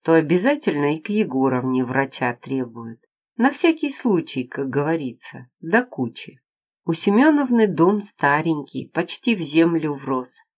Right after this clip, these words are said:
У Егоровны получше, крепенький, как белый грибочек. И забор у Семёновны покосившийся, калитка со старой верёвочкой.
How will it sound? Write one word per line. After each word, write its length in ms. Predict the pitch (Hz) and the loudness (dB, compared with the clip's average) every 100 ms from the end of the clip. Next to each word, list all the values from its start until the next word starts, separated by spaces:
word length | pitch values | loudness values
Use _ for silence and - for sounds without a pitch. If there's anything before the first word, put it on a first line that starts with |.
| _ | _
У 60 | 143 | -4
Егоровны 920 | 139 135 131 139 226 262 185 127 - - | -2 -2 0 2 4 4 2 -2 -6 0
получше, 720 | 226 262 170 165 - - - | 2 2 0 -2 -6 -10 -10
крепенький, 840 | - 185 269 262 143 127 131 127 | -2 2 2 0 -2 -4 -6 -10
как 300 | - 180 185 | -4 -4 -2
белый 340 | 170 151 139 | 2 2 0
грибочек. 800 | 151 180 190 156 127 127 - - _ _ _ _ _ _ - | 0 0 0 -2 -4 -4 -16 -20 _ _ _ _ _ _ -4
И 100 | 180 | 0
забор 400 | 294 247 196 156 | 2 4 4 2
у 60 | |
Семёновны 840 | 156 - 160 151 143 131 127 123 | -2 -2 0 2 0 -2 -4 -6
покосившийся, 1160 | 123 143 - 170 - 135 131 - 139 - - - - | -6 -4 -4 -4 -6 -10 -10 -12 -14 -16 -18 -18 -4
калитка 580 | 170 214 320 - 143 | 0 2 0 -2 -8
со 180 | 131 147 | -6 -6
старой 480 | - - 180 170 165 | -4 0 0 0 -2
верёвочкой. 960 | 156 170 160 139 127 123 - 131 131 | -2 0 0 -2 -6 -12 -14 -14 -14